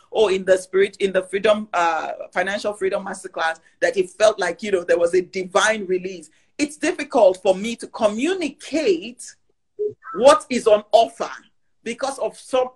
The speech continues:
aspects of the intangibility of it. And that's why it's actually suited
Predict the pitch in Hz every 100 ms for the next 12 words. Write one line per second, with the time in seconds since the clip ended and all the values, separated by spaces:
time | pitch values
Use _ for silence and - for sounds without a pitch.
0 | 226 233 - 240 226 185 196 190 196 -
1 | 202 190 190 180 - 208 208 214 180 160
2 | 170 151 165 170 214 220 214 185 - 190
3 | - 190 196 - 285 311 - 175 160